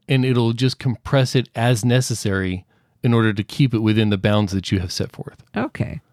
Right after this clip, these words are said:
Speaker 2: Okay. I always throw on a compressor and I figure I can yell as much as I want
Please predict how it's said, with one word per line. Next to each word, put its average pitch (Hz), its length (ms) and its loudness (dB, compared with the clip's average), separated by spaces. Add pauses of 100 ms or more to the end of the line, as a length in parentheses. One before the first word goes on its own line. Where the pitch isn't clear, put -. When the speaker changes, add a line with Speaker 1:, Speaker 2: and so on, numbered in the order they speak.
(120)
Speaker 2:
Okay. 143 380 0
I 160 140 2
always 214 220 2
throw 170 220 -2
on 156 80 0
a 139 80 0
compressor 139 600 0
and 123 140 0
I 120 160 0
figure 123 400 -2
I 127 100 2
can 123 200 0
yell 120 220 0
as 117 140 -4
much 123 220 -2
as 117 140 -2
I 117 60 2
want 127 280 0